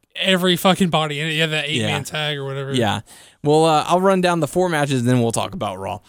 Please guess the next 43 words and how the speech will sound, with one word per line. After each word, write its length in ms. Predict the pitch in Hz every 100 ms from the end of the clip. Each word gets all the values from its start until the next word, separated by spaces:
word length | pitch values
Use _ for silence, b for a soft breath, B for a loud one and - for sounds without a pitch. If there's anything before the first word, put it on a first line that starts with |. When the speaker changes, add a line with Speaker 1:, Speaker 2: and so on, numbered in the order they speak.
| b b -
Speaker 2:
Uh, 440 | 113 113 113 110 - -
New 200 | 160 220
Day 200 | 202 202
versus 340 | 180 175 170
the 80 | 156
Lucha 240 | 156 -
Dragons 600 | 139 123 113 131 170 - - -
is 120 | 117
one. 400 | 120 107 104 131 _ _ _ -
Uh, 200 | 120 120
Re-, 260 | 160 196 -
Reigns 360 | - 160 196 196
and 100 | 185
Ambrose 640 | 170 156 151 151 151 - -
versus 320 | 143 139 131
Harper 260 | 143 131 147
and 120 | 135
Wyatt 400 | 113 104 117 -
is 100 | -
two. 380 | - 120 107 131 b b b b
Uh, 240 | 117 113 113
Team 280 | - 196 190
Bella 300 | 170 165 160
versus 460 | 156 147 139 - -
P 160 | 160
C 240 | 139 147 131
B 380 | 127 113 127
is 140 | 80 -
three. 460 | 139 127 104 120 - _ _ _ -
Uh, 360 | 113 110 104 -
and 160 | 120 123
then 120 | 120
the 80 | 113
eight-man 340 | 113 107 107
tag. 300 | - 95 107 - _ _ _ _ _ _ _ -
It 100 | 160
was 180 | 180 156
looking 320 | 240 311 302
like 140 | 233
we 80 | 220
were 80 | 202
gonna 180 | 180 160
get, 260 | 160 147